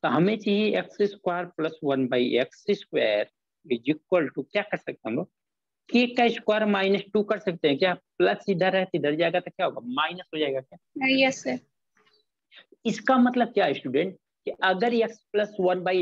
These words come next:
Speaker 1: x की value, यानी जो भी value दिया उसका opposite के sum के साथ अगर value दिया हुआ है, आपसे उसके स्क्वायर की value पूछता है ना, तो आपको इतना whole square करने की जरूरत नहीं है। आप क्या करो, जो value दिया है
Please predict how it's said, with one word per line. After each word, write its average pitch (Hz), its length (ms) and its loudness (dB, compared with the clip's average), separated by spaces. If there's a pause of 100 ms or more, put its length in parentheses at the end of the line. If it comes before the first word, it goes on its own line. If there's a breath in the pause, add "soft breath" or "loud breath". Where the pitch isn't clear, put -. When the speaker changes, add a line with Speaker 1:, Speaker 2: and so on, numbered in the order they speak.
(100)
Speaker 1:
x 175 220 -8
की - 180 -10
value, 123 260 0
यानी 175 240 0
जो 160 200 0
भी 196 180 0
value 180 260 0
दिया 165 200 -4
उसका 165 220 -8 (120)
opposite 147 520 -6
के - 160 -12
sum 151 280 -10
के - 120 -18
साथ - 280 -10
अगर 151 200 0
value 127 260 0
दिया 123 300 -4
हुआ 139 180 -2
है, 156 60 -16 (340)
आपसे 170 240 -8
उसके 208 240 -8
स्क्वायर 165 460 -4
की - 180 -8
value 175 240 -2
पूछता - 380 -12
है 175 80 -2
ना, 226 80 -10
तो - 360 -14
आपको - 240 2
इतना 196 280 0 (120)
whole 156 180 0
square - 340 -6
करने 170 200 -4
की 175 120 -6
जरूरत 170 360 0
नहीं 170 200 -2
है। 110 80 -10 (340)
आप 165 220 -4
क्या 180 160 2
करो, 185 220 2
जो 165 220 4
value 165 220 4
दिया 143 340 -2
है 160 140 -4